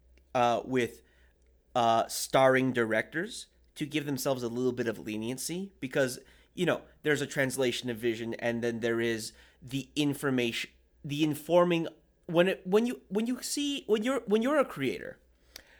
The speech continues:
uh, sometimes you are not the best reviewer of your own work because you have the vision and the original inception of the idea in your mind,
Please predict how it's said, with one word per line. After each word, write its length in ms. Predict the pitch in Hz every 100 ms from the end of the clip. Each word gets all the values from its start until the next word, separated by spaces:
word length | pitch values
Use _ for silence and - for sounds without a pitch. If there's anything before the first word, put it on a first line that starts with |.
| _ -
uh, 120 | 143
sometimes 800 | 143 226 262 254 214 196 185 170
you 140 | 139 170
are 80 | 160
not 300 | 143 151 -
the 80 |
best 500 | 127 127 120 - - _ _ _
reviewer 520 | 139 135 123 131 123 120
of 160 | 113
your 160 | 113 113
own 300 | 104 110 107
work 260 | 113 - -
because 380 | - 147 120
you 140 | 131 143
have 360 | - 143 123
the 60 | 117
vision 540 | 110 139 127 131 117 120 - - -
and 140 | 135 127
the 160 | 120
original 640 | 127 117 131 127 131 131 120
inception 520 | 117 - 120 - 131
of 60 | 117
the 180 | 117
idea 460 | 113 107 113 107 104 - - _
in 140 | 139 135
your 160 | 131
mind, 480 | 127 131 135 185 226